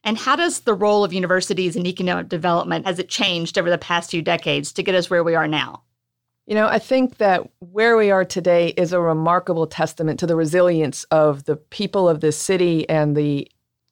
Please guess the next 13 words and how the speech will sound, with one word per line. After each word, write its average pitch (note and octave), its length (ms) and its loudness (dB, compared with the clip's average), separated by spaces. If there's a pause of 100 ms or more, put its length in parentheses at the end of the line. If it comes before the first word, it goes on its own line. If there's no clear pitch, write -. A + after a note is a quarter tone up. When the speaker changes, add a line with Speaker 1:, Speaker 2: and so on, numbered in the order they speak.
(100)
Speaker 2:
commitment G#3 400 2
of F3 80 0
the F3+ 80 -2
universities E3 840 2 (480)
to F3 540 0
rebuild G#3 460 2
after F3 240 0
Katrina E3+ 640 0
and F#3+ 220 2
to G3+ 180 -2
start A#3 560 -2
to G#3 160 -8
really F3+ 560 2